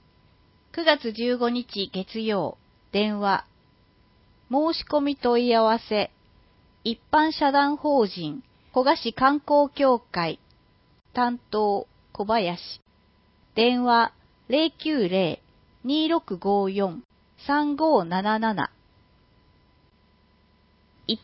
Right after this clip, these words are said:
般社団法人、古賀市観光協会。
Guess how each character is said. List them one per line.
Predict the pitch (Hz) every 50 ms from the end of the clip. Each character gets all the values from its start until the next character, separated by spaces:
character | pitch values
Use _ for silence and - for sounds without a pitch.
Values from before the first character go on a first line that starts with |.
| _ -
般 | 294 294 302
社 | 302 - 320 277 269
団 | 277 277 277 285 302
法 | - 302 285 262 220 208
人、 | - - 185 180 160 156 - - _ _ _ _ _
古 | - 254 254
賀 | 277 -
市 | - - 226
観 | - - 262 269 294 294
光 | - - 294 294 294
協 | 269 - - 277 262 247
会。 | 226 - _ - 175 170 160 -